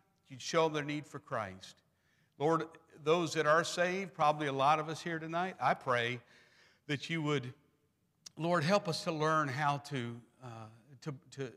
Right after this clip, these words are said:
to, to not clutter it up. That, Father, we might be, uh, as it were, ahead of the game, on top of it, the way your Son was, eh, by way of example.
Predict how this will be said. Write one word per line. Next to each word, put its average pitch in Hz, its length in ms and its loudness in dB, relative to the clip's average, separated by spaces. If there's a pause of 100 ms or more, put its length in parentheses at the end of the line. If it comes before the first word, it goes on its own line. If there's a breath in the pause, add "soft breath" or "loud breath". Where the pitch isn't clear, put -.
to, 117 320 -6 (520)
to 147 120 -12 (120)
not 180 320 0
clutter 180 520 0
it 151 80 -2
up. 127 420 -4
That, 117 180 -20
Father, 143 360 -2
we 139 140 -4
might 135 300 -4
be, 127 360 -6 (460 soft breath)
uh, 104 340 -4 (160)
as 131 200 -6
it 139 80 -10
were, 131 180 -2
ahead 196 240 -2
of 165 80 -4
the 151 60 -4
game, 110 380 -6 (200)
on 135 120 -8
top 185 380 0
of 117 120 -10
it, 113 200 -6
the 123 80 -8
way 127 160 -2
your 120 180 -6
Son 117 380 -6
was, 92 400 -14 (340 soft breath)
eh, 123 80 -6 (100)
by 127 160 4
way 123 200 -2
of 113 100 -8
example. 117 640 -8